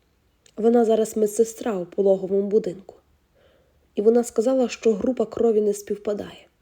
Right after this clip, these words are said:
«Олексію, я зараз все тобі поясню. Я довго приховувала від тебе, але ти безплідний.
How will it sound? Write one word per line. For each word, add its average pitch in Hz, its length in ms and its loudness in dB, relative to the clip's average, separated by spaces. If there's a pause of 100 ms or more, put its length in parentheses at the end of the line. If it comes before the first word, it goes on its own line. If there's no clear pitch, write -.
(1300)
«Олексію, 208 580 -2 (1000)
я 214 100 6
зараз 220 240 2
все - 240 -2
тобі 226 220 0
поясню. 190 500 -4 (1300)
Я 214 180 4
довго 214 320 2
приховувала 202 760 4
від 202 200 -6
тебе, 233 260 -2
але 196 160 -2
ти 208 420 -4 (540)
безплідний. - 720 -6